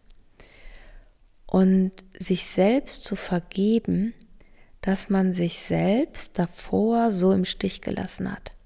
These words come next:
dass man sich selbst so verraten hat, dass man sich selbst so wenig Liebe und Selbstwert geschenkt hat. Und natürlich hat das alles Gründe,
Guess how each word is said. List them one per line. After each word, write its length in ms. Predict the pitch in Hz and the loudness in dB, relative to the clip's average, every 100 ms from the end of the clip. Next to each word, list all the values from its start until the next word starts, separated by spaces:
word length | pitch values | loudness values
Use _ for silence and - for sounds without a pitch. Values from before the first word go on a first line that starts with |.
| - - - - | -20 -20 -20 -14
dass 220 | - 175 | -10 -4
man 140 | 180 170 | -2 0
sich 200 | 165 - | 0 2
selbst 420 | 180 180 196 - | 4 4 4 0
so 140 | 190 | 0
verraten 720 | 190 - 180 180 175 - 180 160 | 0 -4 -4 -2 -2 -2 -4 -4
hat, 140 | - - - - - - | -6 -12 -18 -20 -20 -6
dass 300 | 180 170 - | -2 -2 0
man 320 | 175 170 165 | 2 2 0
sich 260 | 165 160 - | -2 -4 -2
selbst 680 | - 170 190 202 - - - | 2 4 4 2 -4 -4 0
so 320 | 185 190 180 | 2 2 4
wenig 340 | 180 180 - | 2 2 -2
Liebe 560 | 185 185 196 190 202 226 - - - - | 0 0 2 2 2 0 -10 -20 -12 -2
und 200 | 180 170 | 0 2
Selbstwert 800 | 170 170 - - 180 170 - - - - | 2 2 -2 -2 0 0 -2 -12 -18 -6
geschenkt 600 | 170 - 175 165 170 - | -4 -2 -2 -2 -4 -8
hat. 220 | - - - - - - - - | -10 -14 -20 -20 -20 -18 -20 0
Und 100 | 185 | 4
natürlich 440 | 185 185 254 247 208 | 4 4 4 4 4
hat 100 | 180 | 0
das 120 | - | 0
alles 280 | 175 170 - | 0 -2 0
Gründe, 540 | 196 202 220 233 | 4 6 6 4